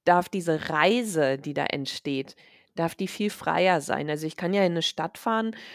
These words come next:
und sagen: "Okay, ich mache mir jetzt 'n Plan, ich möchte irgendwie die Sehenswürdigkeit A, B, C, D, F,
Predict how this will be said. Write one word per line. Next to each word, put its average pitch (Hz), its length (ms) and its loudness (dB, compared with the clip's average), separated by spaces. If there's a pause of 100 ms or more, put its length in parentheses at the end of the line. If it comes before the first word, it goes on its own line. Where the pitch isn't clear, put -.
und 180 160 -2
sagen: 180 320 6
"Okay, - 260 -2
ich 165 120 -4
mache 170 180 -4
mir 160 80 -2
jetzt 156 220 -4
'n 156 100 -8
Plan, 185 360 4
ich 170 160 -10
möchte 160 300 -4
irgendwie 156 460 -4 (260)
die 202 120 0
Sehenswürdigkeit 170 960 0
A, 165 140 2
B, 156 120 0
C, 156 260 -4
D, 147 180 -2
F, - 280 2